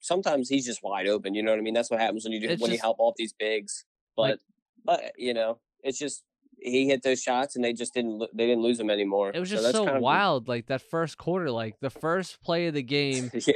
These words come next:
Speaker 2: DeJounte Murray rips Ja Morant, gets a fast break dunk. You're like, "All right, San Antonio came to play." And then
Speaker 1: Yeah.
Speaker 2: they just, they just
Speaker 1: Oh.
Speaker 2: fuck off the rest of the quarter.
Speaker 1: <laughs> It laid an egg, man. I mean, it, it was, it was ugly.
Speaker 2: San
Speaker 1: It was
Speaker 2: Antonio
Speaker 1: hard to
Speaker 2: is
Speaker 1: watch.
Speaker 2: super
Speaker 1: It was very
Speaker 2: young,
Speaker 1: hard to
Speaker 2: but,
Speaker 1: watch.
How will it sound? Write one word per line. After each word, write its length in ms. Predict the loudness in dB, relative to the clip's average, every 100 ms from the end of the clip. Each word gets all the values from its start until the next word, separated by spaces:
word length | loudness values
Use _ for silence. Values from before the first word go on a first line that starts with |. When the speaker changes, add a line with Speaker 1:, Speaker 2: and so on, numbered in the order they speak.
| 4
Speaker 2:
DeJounte 460 | 6 6 6 4 4
Murray 280 | 4 2 2
rips 420 | 0 -2 -2 -6
Ja 260 | -2 0 0
Morant, 460 | -2 -4 -4 -6
gets 160 | -6 -6
a 40 | -4
fast 360 | 2 2 0
break 200 | -2 -2 0
dunk. 220 | -2 0
You're 100 | -2
like, 140 | 0
"All 140 | 0 2
right, 260 | 2 0
San 180 | -2 -2
Antonio 380 | -2 -2 -2 -2
came 220 | -2 -4
to 60 | -2
play." 400 | 0 2 0 -6 _ _ _ _ -12 0
And 140 | 6
then 100 | 8
Speaker 1:
Yeah. 40 | 8
Speaker 2:
they 80 | 4
just, 380 | 0 -4 -8 -14 _ -16 -16 _ _ _ -8
they 100 | -4
just 260 | -2 -2 4
Speaker 1:
Oh. 180 | 6 6
Speaker 2:
fuck 120 | 6
off 240 | 4 4
the 100 | 0 0
rest 260 | 0 0
of 40 | -4
the 80 |
quarter. 380 | 0 0 0 -4 -8 -4
Speaker 1:
<laughs> 260 | -4 4
It 180 | 4 6
laid 300 | 6 6 6
an 100 | 2
egg, 260 | 2 0 -2
man. 320 | -2 -2 -4 -6 -6
I 40 | -6
mean, 200 | -6 -6
it, 100 | -6 -8
it 40 |
was, 160 | -12 -12 -4
it 80 | -2
was 120 | 0
ugly. 160 | 0 0
Speaker 2:
San 100 | 0
Speaker 1:
It 120 | 0
was 140 | 2 4
Speaker 2:
Antonio 40 |
Speaker 1:
hard 80 | 6
to 40 | 4
Speaker 2:
is 60 |
Speaker 1:
watch. 140 | 2 2
Speaker 2:
super 220 | 0 0
Speaker 1:
It 40 |
was 60 | 0
very 20 |
Speaker 2:
young, 180 | 2 2
Speaker 1:
hard 60 | 0
to 120 |
Speaker 2:
but, 20 |
Speaker 1:
watch. 60 | -2